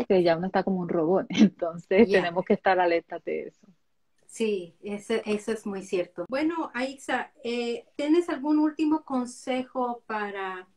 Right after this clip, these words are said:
Speaker 2: para crecer y seguir en esto de, de crecer nuestra vida espiritual?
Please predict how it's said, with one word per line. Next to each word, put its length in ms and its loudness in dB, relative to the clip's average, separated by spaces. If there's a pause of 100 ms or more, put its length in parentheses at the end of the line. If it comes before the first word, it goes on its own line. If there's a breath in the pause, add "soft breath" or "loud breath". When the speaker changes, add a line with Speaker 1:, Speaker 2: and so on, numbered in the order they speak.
(500)
Speaker 2:
para 260 -4
crecer 520 -2
y 100 -2
seguir 440 -4
en 160 -6
esto 420 -6
de, 420 -4
de 500 -8
crecer 340 0
nuestra 300 -4
vida 420 -2
espiritual? 880 -6